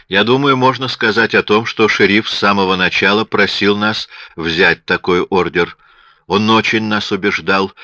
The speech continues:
и я думаю, что мы бы и не стали спорить об этом, если бы вы не были, м, чем-то вроде общественной фигуры».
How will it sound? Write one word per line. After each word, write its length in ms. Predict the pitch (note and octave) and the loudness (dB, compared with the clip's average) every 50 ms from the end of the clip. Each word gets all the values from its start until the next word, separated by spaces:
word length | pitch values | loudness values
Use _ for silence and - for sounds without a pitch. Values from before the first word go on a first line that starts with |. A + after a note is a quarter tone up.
| - - _ - | -20 -16 _ -4
и 80 | E2+ | -2
я 180 | D#2+ D#2 E2 E2 | 0 2 2 2
думаю, 340 | D2+ F#2 F2+ F2+ F2+ F2 E2+ | 2 0 -2 0 0 -2 -2
что 560 | - - - - F2+ E2+ E2+ E2 E2 D#2 - _ _ _ _ | -2 -4 -2 0 2 4 4 2 2 0 -4 _ _ _ _
мы 200 | E2+ F2 F#2+ G2 | -6 -2 -2 0
бы 220 | E2+ G2 G2 G2 | 0 2 2 2
и 40 | F#2 | 2
не 100 | F#2+ F#2 | 0 -2
стали 340 | - - - G2+ G2 F#2+ F#2+ | -6 -4 -2 -2 -2 0 -2
спорить 540 | F#2+ - - - G2 A2 A#2 A#2 A#2 - B2+ | -2 -4 -4 0 2 2 2 2 0 -2 -2
об 120 | A#2+ A2+ | -2 -2
этом, 380 | B2+ B2+ B2 C3+ C3 C3 B2 B2+ - - - - _ | -2 -2 0 -2 -2 -2 -4 -10 -16 -20 -20 -20 _
если 440 | - D#2 D#2 F#2 G2+ - - - G2 | -8 -4 0 0 0 0 0 0 0
бы 220 | G2+ F2 G2+ G2 F2+ | 0 2 2 0 2
вы 260 | D2+ D#2 F#2+ G#2+ A2 | 2 2 2 2 2
не 240 | G#2+ G2+ F2+ F#2 F#2 | 2 0 0 0 0
были, 400 | F2 G#2 G#2 G#2 G#2+ G#2+ A2+ A2 - _ _ _ _ _ _ _ _ _ _ _ _ _ _ - | 2 2 2 4 4 2 2 0 -2 _ _ _ _ _ _ _ _ _ _ _ _ _ _ -18
м, 300 | D#3 E3+ F#3+ A#2+ B2 B2 | -14 -12 -12 -12 -10 -8
чем-то 480 | - - - F#2+ G2 G#2 G2+ - B2 | -6 -4 -2 -2 -2 -2 -2 -2 -2
вроде 340 | A2 G2+ F2+ F2 F2 D#2+ G2 | 0 0 2 0 0 0 -2
общественной 800 | G2+ G2+ - - - F2 E2 D#2 - - F#2+ F#2+ F#2 F#2+ G2 G2 | -2 -2 -2 -2 -2 -2 -2 -4 -4 -4 -4 -4 -4 -2 -4 -4
фигуры». 640 | F#2 - - F#2 F2+ G2 B2 C3+ B2 G#2+ E2+ - | -4 -4 -4 -4 -2 0 2 2 4 4 2 0